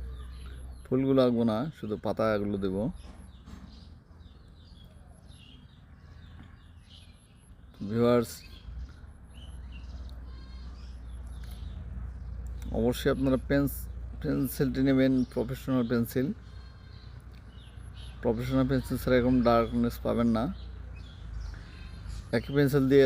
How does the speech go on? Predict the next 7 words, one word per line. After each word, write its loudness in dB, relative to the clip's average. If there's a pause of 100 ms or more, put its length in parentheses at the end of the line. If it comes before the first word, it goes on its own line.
লাইট 8
এবং 4 (720)
ডার্ক 2 (120)
দুটোই 2
করা 6
যায়। 4 (2000)
হালকাভাবে 4